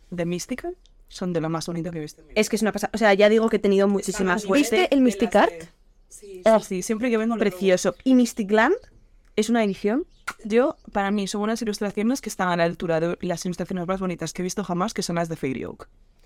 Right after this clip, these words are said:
Speaker 3: Mm.
Speaker 2: Estuvo ayer en el evento en el que estuve Elizabeth Añone, que es la, la escritora de Fairy Oak y
Speaker 1: Es
Speaker 2: creadora de las Witch. Es
Speaker 1: Quería
Speaker 2: una
Speaker 1: ir,
Speaker 2: persona
Speaker 1: mi compañera de piso, pero estaba a tomar por culo, ¿no?
Speaker 2: En Tres Cantos,
Speaker 1: Claro,
Speaker 2: sí.
Speaker 1: claro.
Speaker 2: Pero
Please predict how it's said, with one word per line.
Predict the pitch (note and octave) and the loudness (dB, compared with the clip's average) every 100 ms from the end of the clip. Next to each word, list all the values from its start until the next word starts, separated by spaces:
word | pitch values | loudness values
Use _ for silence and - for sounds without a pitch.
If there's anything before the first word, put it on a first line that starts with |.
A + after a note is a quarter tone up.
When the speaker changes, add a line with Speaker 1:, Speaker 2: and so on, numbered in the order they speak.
| _ _ _ | _ _ _
Speaker 3:
Mm. | G#3 G#3 G#3 | -14 -12 0
Speaker 2:
Estuvo | B3+ G3 C4 C#4 | 0 2 2 6
ayer | B3+ A3+ A#3 | 6 6 4
en | A#3 | 4
el | G#3 | 2
evento | F#3+ G#3 | 2 0
en | G3 | 0
el | |
que | G3 | -2
estuve | G3+ G3 | 0 0
Elizabeth | F#3 F#3+ F3+ F#3 | 0 -2 -2 -2
Añone, | F3+ F3+ G#3 - - | -2 -2 -4 -6 -6
que | F#3 | -4
es | G3 | 0
la, | F#3+ F3+ - | 2 2 2
la | F#3+ | -2
escritora | - E3+ G#3 | -2 -2 0
de | G3+ | 2
Fairy | G3+ F#3 | 0 2
Oak | F3 G3 | 2 2
y | G3+ | 2
Speaker 1:
Es | |
Speaker 2:
creadora | G3 F#3+ G3 | 4 6 6
de | G#3+ | 6
las | F#3+ | 4
Witch. | F#3+ A3+ - | 2 -4 -4
Es | C4+ - - - | -8 -10 -16 -4
Speaker 1:
Quería | A#3 | 2
Speaker 2:
una | C4+ | 4
Speaker 1:
ir, | C4+ | 4
Speaker 2:
persona | G#3+ D#4 A3+ C4+ E4+ | 0 0 2 4 4
Speaker 1:
mi | |
compañera | A#3+ A3+ A3+ A3+ D4 | 2 0 2 2 2
de | C4+ | 2
piso, | D4 E4+ D4+ | -2 -4 -4
pero | F3+ | -6
estaba | - G3+ | -6 -6
a | B3+ | -6
tomar | C4 D#4 | -6 -6
por | C4 | -8
culo, | A#3+ D4 G4 | -6 -4 -2
¿no? | D4+ G4+ | -4 -4
Speaker 2:
En | - G#3 | 0 0
Tres | G3+ | 0
Cantos, | G3+ F#3+ F3 | -2 -2 -2
Speaker 1:
Claro, | G#3 E3+ - F3+ | -6 -10 -10 -6
Speaker 2:
sí. | G3+ | -6
Speaker 1:
claro. | F3+ - - _ _ _ - | -6 -10 -20 _ _ _ 2
Speaker 2:
Pero | A3+ | 2